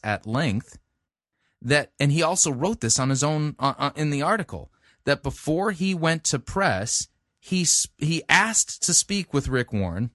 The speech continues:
was denied the ability to speak with Rick Warren. He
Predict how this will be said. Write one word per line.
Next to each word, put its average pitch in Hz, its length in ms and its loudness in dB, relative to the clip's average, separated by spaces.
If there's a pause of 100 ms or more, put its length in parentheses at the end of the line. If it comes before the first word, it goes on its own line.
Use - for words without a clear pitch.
(140)
was 107 240 -2
denied 101 720 -2 (280)
the 107 60 -8
ability 95 340 -4
to 87 80 -6
speak - 280 -6
with 82 140 -12
Rick 80 180 -12
Warren. 78 320 -8 (500)
He 190 460 -2